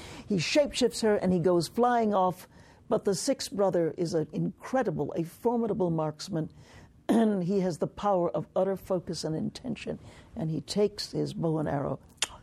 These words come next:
and he shoots the demon. And that is, of course, <clears throat> allows us to study focus, intention, passionate availability,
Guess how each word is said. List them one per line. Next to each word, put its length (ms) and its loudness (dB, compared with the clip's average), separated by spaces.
and 180 -2
he 120 -8
shoots 580 -4
the 100 -4
demon. 480 -2
And 140 0
that 200 -2
is, 240 -4
of 120 -8
course, 360 -6
<clears throat> 200 -20
allows 540 4
us 140 0
to 120 -6
study 440 -4
focus, 640 -6
intention, 720 -4
passionate 920 -2
availability, 1160 0